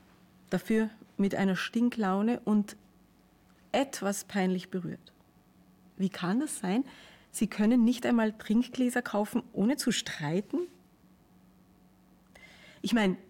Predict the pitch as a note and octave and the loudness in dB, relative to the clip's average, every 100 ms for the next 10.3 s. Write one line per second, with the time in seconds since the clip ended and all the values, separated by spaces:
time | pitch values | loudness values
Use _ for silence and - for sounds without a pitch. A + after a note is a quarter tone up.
0 | _ G#3 A#3+ A3 G#3+ G3+ G3 G3 C4 C4 | _ -2 0 2 2 2 0 2 0 0
1 | G#3+ - G#3+ C4 - - - A3 G3+ F#3+ | -2 0 2 2 0 -6 0 2 4 4
2 | F3 E3+ F#3 D#4+ - - E3 A#3 A#3+ B3 | 4 4 4 2 -2 -6 -4 -2 0 0
3 | - - G3 A3+ A#3 A3 - G#3 F#3+ G#3 | 0 0 0 0 -2 -4 -4 -2 0 0
4 | G3+ - - - _ _ - - - - | -4 -10 -20 -20 _ _ -20 -20 -18 -2
5 | G3+ G3+ F#3+ - G3+ G3+ F#3+ - A#3 B3 | 2 4 2 0 0 2 0 0 2 2
6 | A3 F#3+ - G3+ A3 G#3 - - - - | 2 0 2 2 2 -2 -8 -20 -6 -2
7 | - A#3 - B3+ - G#3+ A#3 A3 B3 - | 0 0 2 0 2 2 2 0 -2 2
8 | G#3 G3 - E4 F4 - F3 E3+ E3+ F#3 | 2 2 0 0 0 0 0 0 2 0
9 | - - F#3+ C4+ A#3+ G3+ G#3 B3 - G#3+ | 0 0 2 4 4 4 4 2 2 4
10 | G#3 C4 C4 | 4 4 2